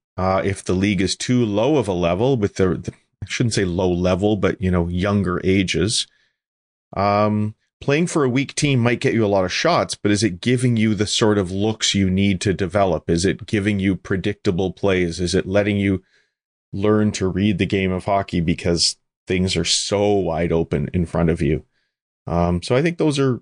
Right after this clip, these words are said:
really tough questions. For the most part, I'd probably like something in the middle if you could, if you could do that. But, uh, but that's not really what the question is. Certainly, I think as you get up to a higher level, though, I'd probably rather than play,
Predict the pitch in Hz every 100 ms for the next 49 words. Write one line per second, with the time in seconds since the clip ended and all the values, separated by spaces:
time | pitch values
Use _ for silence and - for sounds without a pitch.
0 | - 120 127 120 123 - 123 123 85 85
1 | 127 131 143 135 143 139 131 131 135 135
2 | 135 127 127 127 _ _ _ _ _ _
3 | _ _ _ _ - 131 131 143 143 143
4 | 135 151 123 90 90 - 92 104 87 -
5 | - 92 - 92 87 107 120 90 95 131
6 | _ 90 - 101 101 98 - _ _ _
7 | - 92 104 - 104 95 104 98 92 101
8 | - 101 - 98 92 90 - _ _ _
9 | _ - - 156 156 135 135 127 113 113
10 | 92 107 101 - 107 98 104 101 95 92
11 | 101 101 110 113 98 95 - - 139 131
12 | 110 104 101 98 101 95 90 - 98 95
13 | 92